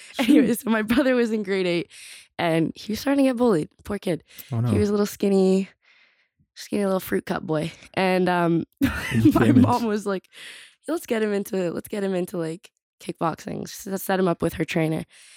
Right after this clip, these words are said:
Speaker 1: And that was, like, kinda how he got started. And then I realized, "Oh, shit.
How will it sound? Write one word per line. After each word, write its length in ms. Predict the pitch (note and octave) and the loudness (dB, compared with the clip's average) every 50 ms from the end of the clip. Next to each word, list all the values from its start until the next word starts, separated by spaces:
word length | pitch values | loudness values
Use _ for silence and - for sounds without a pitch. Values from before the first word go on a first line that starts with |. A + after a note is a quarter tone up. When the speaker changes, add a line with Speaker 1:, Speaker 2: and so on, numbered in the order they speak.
| - - _ _ _ | -20 -20 _ _ _
Speaker 1:
And 420 | - D#3 D#3+ D#3+ D#3 D#3 D3+ D3+ - | -4 -2 0 0 0 0 0 -2 -2
that 160 | - D#3+ D3+ | -4 -4 -2
was, 440 | D3+ D#3+ D#3 D3+ D3 - - - - _ | -2 -2 -4 -4 -8 -14 -18 -20 -10 _
like, 120 | E3 E3+ | -10 -8
kinda 200 | - - F#3 E3+ | -6 -4 -4 -4
how 100 | D#3 F3 | -2 0
he 120 | E3 D#3+ E3 | -2 0 0
got 180 | F3 E3+ - | -2 -4 -2
started. 460 | - - F3+ F3+ F3+ F3+ F3+ F3 F3+ - | -2 -2 0 0 2 2 2 0 -2 -2
And 140 | - E3+ E3 | 0 2 2
then 260 | D#3+ D#3+ D#3 D#3 D#3+ - _ - _ _ _ _ - | 4 4 2 0 0 -4 _ -20 _ _ _ _ -2
I 40 | E3+ | 0
realized, 440 | E3 E3 D#3+ E3 E3 D#3+ D#3 - - | 2 2 2 2 2 0 -2 -2 -2
"Oh, 220 | F3+ D#3+ D#3+ D3+ C#3 | 0 0 2 2 0
shit. 400 | - - - - D#3+ D#3 F#3+ F#3+ | -2 -4 -2 -2 -2 -2 -2 -6